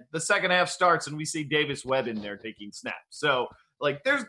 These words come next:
there's risk there. I, I like the Doxson call, though. I, I think that he, he's another one who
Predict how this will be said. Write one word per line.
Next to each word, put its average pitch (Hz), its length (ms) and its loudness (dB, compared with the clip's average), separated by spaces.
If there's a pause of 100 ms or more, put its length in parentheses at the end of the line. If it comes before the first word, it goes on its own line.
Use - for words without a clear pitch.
there's 254 240 2
risk 202 340 2
there. 151 200 2
I, 165 300 0
I 226 60 2
like 226 200 2
the 185 80 -2
Doxson 143 480 0
call, 110 260 0
though. 107 200 -2
I, 113 300 -2
I - 20 -4
think 143 320 -10
that 120 200 -2 (300)
he, 135 460 -10 (400)
he's 190 100 -8
another 165 320 6
one 135 200 2
who 127 440 -2